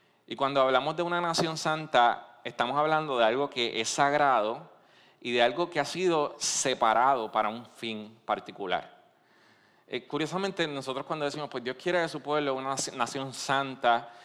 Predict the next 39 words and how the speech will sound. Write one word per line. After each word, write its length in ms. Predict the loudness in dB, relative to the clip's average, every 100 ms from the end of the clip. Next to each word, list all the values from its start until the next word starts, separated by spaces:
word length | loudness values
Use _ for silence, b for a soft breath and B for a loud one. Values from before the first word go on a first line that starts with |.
| B B
lo 100 | -6
que 80 | -4
significa 460 | -4 -6 -6 0 0
es 80 | 0
que 120 | -4
quiere 240 | 0 0
un, 260 | 0 -6 -12 -12
una 200 | -4 -2
nación 560 | -2 -2 0 -2 -4
que 340 | -10 -4 -2 -2 -4
nunca 720 | -10 -6 -4 -4 -8 2 2
falle 520 | 4 4 4 4 2 0
y 60 |
que 120 | -2 -4
no 80 |
haya 160 | 0 0
pecado 400 | 0 2 2 2
en 100 | -2
ella. 420 | -6 -2 -2 -4 -12 _ b b b b b b -8
Y 380 | -2 -2 -4 -18 _ _ _ -10
es 120 | -10
curioso 560 | -6 0 4 4 0
porque 240 | -4 -4 -2
cuando 220 | -2 0
vemos 260 | -2 -2 -6
un 160 | -6
libro 240 | -4 -2 -4
como 480 | -6 -6 -2 -2
la 180 | 0 0
carta 460 | 0 -2 2 4 4
a 40 |
los 100 | 0
Corintios, 720 | -6 -6 -4 -4 -6 -6 -8 -4
Pablo 280 | -4 -2 -2
le 60 |
escribe 340 | -4 -4 -2 0
a 60 |
los 120 | 0 0
Corintios, 600 | -4 -4 -6 -6 -6